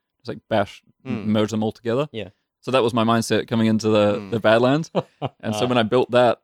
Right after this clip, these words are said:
Speaker 1: um, yeah, every, all the cliffs I made, were, they were just hanging off the edges
Speaker 2: Mm.
Speaker 1: of each tile.
Speaker 3: Yeah.
Speaker 1: And, um, yeah, when you jam them together, like, they would look all right, but then as soon as you swap it with another
Speaker 2: Yeah.
Speaker 1: tile, uh, yeah. And so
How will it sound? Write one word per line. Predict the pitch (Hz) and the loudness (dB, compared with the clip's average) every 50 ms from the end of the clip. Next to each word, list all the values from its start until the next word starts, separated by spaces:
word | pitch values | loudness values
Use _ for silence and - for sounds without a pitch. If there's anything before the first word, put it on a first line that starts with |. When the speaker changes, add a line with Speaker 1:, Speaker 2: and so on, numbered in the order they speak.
| _ - | _ -4
Speaker 1:
um, | 113 107 104 101 98 95 95 - _ _ _ _ _ _ _ _ _ _ _ _ | -2 -2 -2 -4 -6 -12 -16 -20 _ _ _ _ _ _ _ _ _ _ _ _
yeah, | 117 113 | -2 0
every, | - 110 107 113 104 78 - - _ | 0 0 0 0 -2 -2 -6 -10 _
all | 117 117 110 | -8 -6 -6
the | 104 | -6
cliffs | - _ - 123 - - | -10 _ -10 -12 -10 -8
I | 113 110 | -10 -8
made, | 107 104 104 104 101 | -8 -8 -8 -10 -10
were, | 104 104 | -10 -8
they | 107 107 | -6 -6
were | 110 | -6
just | 104 104 - | -8 -10 -6
hanging | - 107 110 107 107 | -2 -2 0 2 2
off | 104 104 - | 0 0 0
the | 113 107 | 2 0
edges | 110 104 98 104 98 95 - - _ _ _ | 0 0 -2 -6 -10 -10 -12 -18 _ _ _
Speaker 2:
Mm. | 107 110 110 101 95 | -12 -10 -10 -10 -10
Speaker 1:
of | 104 95 - _ | -12 -14 -12 _
each | 117 117 - - | -10 -10 -10 -12
tile. | _ 113 110 107 110 117 120 120 117 127 _ _ | _ -8 -6 -4 -4 -4 -6 -8 -10 -16 _ _
Speaker 3:
Yeah. | 110 110 | -12 -10
Speaker 1:
And, | 104 104 104 101 - _ _ _ _ _ _ _ _ _ | -8 -8 -10 -12 -14 _ _ _ _ _ _ _ _ _
um, | 110 107 107 104 104 104 104 104 101 _ _ _ _ _ _ _ _ _ _ _ _ _ _ _ | -10 -8 -8 -8 -8 -10 -12 -14 -16 _ _ _ _ _ _ _ _ _ _ _ _ _ _ _
yeah, | _ 117 113 107 | _ -6 -4 -4
when | 104 107 104 104 | -4 -4 -4 -4
you | 104 101 | -4 -6
jam | 95 - 110 107 107 | -6 -6 -4 -4 -4
them | 107 104 | -4 -6
together, | - 107 113 110 107 104 | -4 -2 0 0 0 -2
like, | 101 101 104 98 - _ _ _ _ _ _ _ _ _ _ _ _ _ _ _ _ | -2 -4 -8 -8 -10 _ _ _ _ _ _ _ _ _ _ _ _ _ _ _ _
they | 120 113 | -4 -2
would | 110 107 104 - _ | -2 -2 -4 -8 _
look | 117 139 143 - | -4 -4 -4 -2
all | 147 131 | -2 -2
right, | 135 143 165 165 - _ _ _ _ _ _ | -2 -2 -4 -6 -8 _ _ _ _ _ _
but | 123 113 | -10 -6
then | 107 117 110 110 110 110 107 | -4 -2 -2 -2 -2 -4 -6
as | 107 | -6
soon | - 139 123 | -2 -2 0
as | 120 107 | 0 -2
you | 117 | -4
swap | 110 - - 117 - - | -8 -4 -6 -6 -6 -6
it | |
with | - 113 110 | -10 -8 -8
another | 110 113 107 101 | -6 -2 -2 -2
Speaker 2:
Yeah. | 90 | 0
Speaker 1:
tile, | 85 131 135 139 139 127 | 0 0 0 2 2 0
uh, | 110 101 - _ | -2 -4 -6 _
yeah. | 117 117 104 101 104 - _ _ _ _ _ _ _ _ _ _ _ | -2 0 0 0 -4 -10 _ _ _ _ _ _ _ _ _ _ _
And | - 107 104 | -14 -12 -10
so | - 113 110 104 104 - | -6 -4 -2 -2 -2 -4